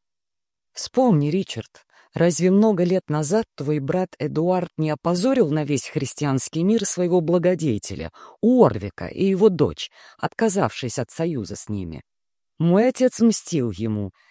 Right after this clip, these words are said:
и эта месть закончилась его гибелью. Но он погиб в честном бою, и только это оправдывало в моих глазах Эдуарда Йорка. Однако порой меня всё же тяготила мысль, что королю слишком уж многое безнаказанно сходит с рук.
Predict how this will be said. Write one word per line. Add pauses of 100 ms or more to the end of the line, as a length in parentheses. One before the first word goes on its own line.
(140)
и
эта
месть
закончилась
его
гибелью. (400)
Но
он
погиб
в
честном
бою, (340)
и
только
это
оправдывало
в
моих
глазах
Эдуарда
Йорка. (680)
Однако
порой
меня
всё
же
тяготила
мысль, (320)
что
королю
слишком
уж
многое
безнаказанно
сходит
с
рук.